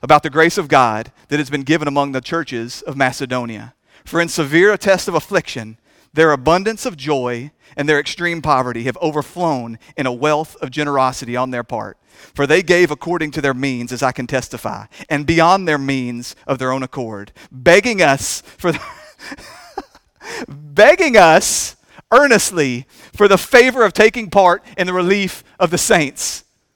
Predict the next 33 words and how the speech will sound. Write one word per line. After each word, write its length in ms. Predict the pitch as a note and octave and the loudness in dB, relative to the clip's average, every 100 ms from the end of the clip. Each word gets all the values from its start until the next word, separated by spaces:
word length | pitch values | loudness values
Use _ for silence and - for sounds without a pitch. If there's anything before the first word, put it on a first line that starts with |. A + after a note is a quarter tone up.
| _ _ _ _ _ _ _ _ | _ _ _ _ _ _ _ _
These 160 | A#3+ | -6
people 260 | - D#4 D4 | 2 2 6
were 80 | A3 | 2
begging 480 | D3 A3 D4+ D#4+ G#3 | 8 8 8 4 4
Paul, 460 | G#3+ G3+ F#3+ F#3+ - | 8 10 8 4 -4
"Let 280 | D#3 F3+ C#4+ | 0 6 8
us 160 | C#4+ - | 8 6
give. 580 | A3+ A3 D#3+ A#2+ - _ _ _ _ _ _ | 6 8 6 0 -10 _ _ _ _ _ _
Don't 200 | - C#4 | 2 4
just 180 | F4 C4 | 4 4
let 160 | D#4+ D4 | 6 6
us 120 | C4+ | 6
give 140 | C#4 | 6
a 80 | C4 | 4
percentage. 720 | A3 G#3+ B3+ G#3 C#3 D3 - _ _ _ | 4 2 4 2 2 -6 -14 _ _ _
Don't 220 | A3 D#4+ | 4 4
just 140 | D#4+ | 2
let 140 | D4+ C#4+ | 6 6
us 100 | G3+ | 8
give 160 | B3 | 4
accordance 340 | B3 A3 B3+ G#3+ | 4 2 2 2
with 140 | A3+ | 4
our 80 | G#3 | 4
means. 380 | G3 G3+ G3 - - | 4 0 -2 -8 -8
Let 260 | D3+ G#3+ D4+ | 4 8 8
us 160 | D#4 | 6
give 260 | - B3+ B3 | 4 6 6
more 360 | G3 A3 C4 C#4 | 6 8 10 8
than 120 | B3+ | 6
we're 160 | A#3+ | 4
able 260 | B3+ A#3 A3+ | 6 4 4
to 80 | A3 | 2
give. 520 | F3+ E3+ B2+ A2+ - | 4 6 4 -2 -16